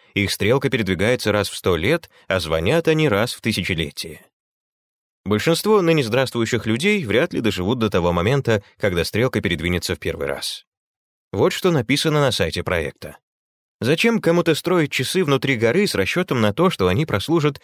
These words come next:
десять тысяч лет? Одна из причин именно для того, чтобы люди задавали себе этот вопрос и, отвечая на него,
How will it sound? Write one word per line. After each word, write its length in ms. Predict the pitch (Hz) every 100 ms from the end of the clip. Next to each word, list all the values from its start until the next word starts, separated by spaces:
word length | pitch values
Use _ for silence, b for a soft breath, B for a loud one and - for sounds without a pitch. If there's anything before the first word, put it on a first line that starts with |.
| b
десять 400 | 98 147 151 139
тысяч 320 | 120 104 -
лет? 340 | 87 73 - _ _ _ -
Одна 300 | 113 151 143
из 80 | -
причин 380 | 131 120 185
именно 400 | 196 123 143 147
для 160 | 131 135
того, 300 | 127 110 123
чтобы 320 | - 113 98
люди 180 | 101 151
задавали 460 | 117 107 92 90 143
себе 240 | - 120
этот 260 | 117 95 90
вопрос 480 | 87 117 185 - B B
и, 160 | 139
отвечая 560 | 131 127 120 - 170 165
на 60 | 92
него, 340 | 85 80 73